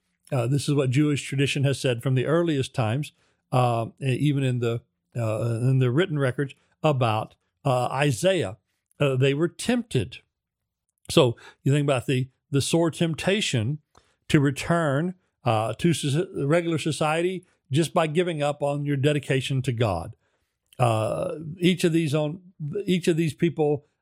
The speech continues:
uh, you know, had to face their own Gethsemane as Jesus did, and, and had terrible,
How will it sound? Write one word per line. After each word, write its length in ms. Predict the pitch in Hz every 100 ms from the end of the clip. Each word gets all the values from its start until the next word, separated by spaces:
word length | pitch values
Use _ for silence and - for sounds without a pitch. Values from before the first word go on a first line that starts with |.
| -
uh, 180 | 131 -
you 120 | 143
know, 180 | 143 127
had 220 | 123 165
to 80 | 156
face 260 | - 151 -
their 180 | 147
own 220 | - 156 143
Gethsemane 580 | 143 - 160 143 110
as 180 | 98 110
Jesus 360 | - 139 123 120
did, 280 | 127 104 - _ _ _ _ _ _ -
and, 180 | 151 139
and 320 | 143 139 139
had 200 | 123 143
terrible, 600 | - 185 202 185 127 104